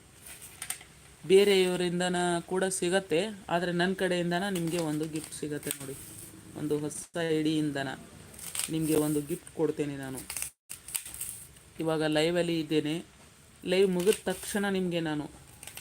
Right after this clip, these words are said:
ನಿಮ್ಮದು ಸ್ಕ್ರೀನ್‌ಶಾಟ್ ಇಟ್ಕೋತೇನೆ ನಾನು. ನಿಮ್ಮದು ಐ ಡಿಗೆ ನಾನು ಒಂದು ಗಿಫ್ಟನ್ನು ಕೊಡ್ತೇನೆ ನೋಡಿ.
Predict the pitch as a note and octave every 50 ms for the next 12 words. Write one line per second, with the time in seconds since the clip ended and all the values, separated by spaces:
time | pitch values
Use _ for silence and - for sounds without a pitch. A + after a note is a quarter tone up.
0 | - - E3+ F3 F#3+ F#3+ F#3+ F#3 - F3 F#3+ F#3 F#3 - G#3+ G3+ F#3+ - F#3 F3
1 | E3 E3+ E3 D#3+ D#3+ D3+ D3+ D3 C#3+ C#3+ C#3+ C#3+ D3 D3+ E3 F#3 F#3+ F#3+ F3 E3
2 | E3 E3 E3+ E3 D#3+ D#3+ D#3+ D3+ D3+ D#3 D#3+ F#3+ G#3+ G3 F3 D#3 D3+ C#3+ C#3+ D#3
3 | - - - - - - - - - - - E3 E3 E3 E3+ E3+ D#3+ E3 D#3+ D#3+
4 | D#3+ D#3+ D#3+ G3 G3 - - F3+ E3+ F3 F#3 - E3 D#3 D#3 - D3 D3 C#3+ C#3
5 | C3+ C3+ C3+ C#3